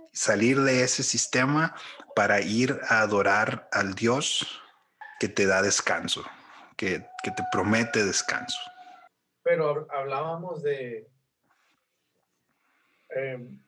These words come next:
Speaker 2: días antes, si la iglesia tenía una actitud faraónica. No, la iglesia moderna,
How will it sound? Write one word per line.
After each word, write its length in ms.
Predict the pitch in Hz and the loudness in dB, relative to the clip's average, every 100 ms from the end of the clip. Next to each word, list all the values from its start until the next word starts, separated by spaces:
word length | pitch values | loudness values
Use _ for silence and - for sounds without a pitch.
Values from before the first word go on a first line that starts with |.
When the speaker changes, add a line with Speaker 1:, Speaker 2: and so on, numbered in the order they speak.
| _ _ _ | _ _ _
Speaker 2:
días 400 | 135 139 143 147 | -10 -2 -2 0
antes, 520 | 135 139 147 135 - _ | -6 -4 -6 -6 -10 _
si 240 | - 131 | -10 -4
la 120 | 131 | -2
iglesia 720 | 123 120 127 123 - 135 131 131 | -2 -2 0 0 0 -2 -2 -2
tenía 540 | 123 123 127 135 - | -6 -6 -6 -8 -10
una 260 | 165 151 151 | -8 -4 -4
actitud 480 | 151 139 131 131 120 | -6 -10 -8 -10 -2
faraónica. 840 | 143 135 120 143 170 165 - - _ _ _ _ _ _ _ _ _ _ _ _ _ _ _ _ | 0 2 2 0 -2 -4 -6 -8 _ _ _ _ _ _ _ _ _ _ _ _ _ _ _ _
No, 320 | 143 139 135 135 | -8 -4 -4 -2
la 160 | 127 | 0
iglesia 420 | 127 127 139 151 147 | 2 2 2 2 2
moderna, 760 | 139 127 143 196 214 208 202 | 4 6 8 6 4 2 2